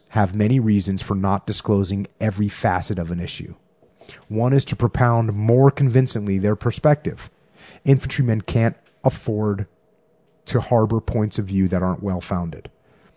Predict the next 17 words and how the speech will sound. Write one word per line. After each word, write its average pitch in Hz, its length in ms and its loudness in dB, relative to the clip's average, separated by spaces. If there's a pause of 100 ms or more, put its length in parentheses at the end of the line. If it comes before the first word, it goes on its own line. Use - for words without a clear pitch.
(280)
They 107 140 2
need 107 320 2 (260)
continually 131 680 0
to - 140 -6
reassess 120 540 0
their 131 140 2
viewpoint 104 520 -2
and 95 120 -6
expand 107 400 -4
their 117 80 -4
frames 117 260 -2
of 95 120 -4
reference 95 300 -4
to 90 120 -8
encompass 101 420 -8
infantry 110 320 -8
knowledge 92 480 -4